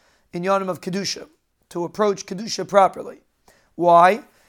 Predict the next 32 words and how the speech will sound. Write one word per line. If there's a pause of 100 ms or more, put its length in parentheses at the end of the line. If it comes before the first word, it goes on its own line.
(120)
Because
it's
in
a
matzav
of,
uh,
lowliness.
There's
not
so
much (320)
Giluyim,
there's
not
so
many
Yom
Tovim. (640)
Mela,
this
chet,
the
chet
of
a
lack
of
Kedusha, (360)
is
also
Tumah.